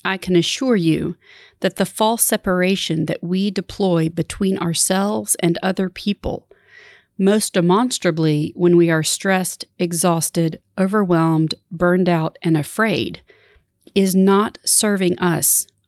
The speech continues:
or our healing as human beings. It is not serving our homes, neighborhoods, communities,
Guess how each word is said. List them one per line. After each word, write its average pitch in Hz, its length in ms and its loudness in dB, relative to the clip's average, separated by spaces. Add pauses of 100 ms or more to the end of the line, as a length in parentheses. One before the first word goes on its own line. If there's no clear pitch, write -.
(140)
or 196 340 0
our 185 180 0
healing 185 640 0
as - 180 -2
human 160 340 2
beings. 160 560 -2 (760)
It 175 100 2
is 175 140 4
not 170 320 2
serving 170 320 0
our 160 100 -2
homes, 208 640 0 (320)
neighborhoods, 180 840 0 (360)
communities, 180 880 2